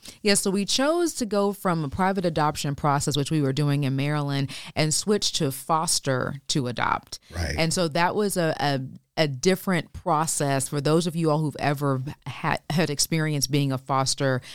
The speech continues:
Speaker 1: parent, you know that it's a lot of training, a lot of paperwork.
Speaker 2: A
Speaker 1: a lo-,
Speaker 2: lot.
Speaker 1: it's a very different experience than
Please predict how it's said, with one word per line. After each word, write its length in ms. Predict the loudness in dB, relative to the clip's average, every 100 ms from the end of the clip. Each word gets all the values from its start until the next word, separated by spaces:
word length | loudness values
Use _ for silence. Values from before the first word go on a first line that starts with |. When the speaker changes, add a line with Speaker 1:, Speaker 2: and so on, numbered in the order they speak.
| -20 -10
Speaker 1:
parent, 440 | -2 2 2 0
you 160 | -2 0
know 160 | 0
that 100 | 2
it's 160 | 0 0
a 60 | -2
lot 380 | 0 2 2 2
of 140 | -2
training, 480 | 0 0 2 2 2
a 80 | 0
lot 760 | -2 -2 0 2 2 2 2
of 100 | 0
paperwork. 480 | -2 -2 0 0 2
Speaker 2:
A 40 |
Speaker 1:
a 40 | 4
lo-, 60 |
Speaker 2:
lot. 320 | 4 2 0 0
Speaker 1:
it's 160 | 0
a 60 | -2
very 360 | -2 0 2
different 340 | 0 -2 -2 -2
experience 640 | 0 0 0 2 0 0
than 260 | 0 0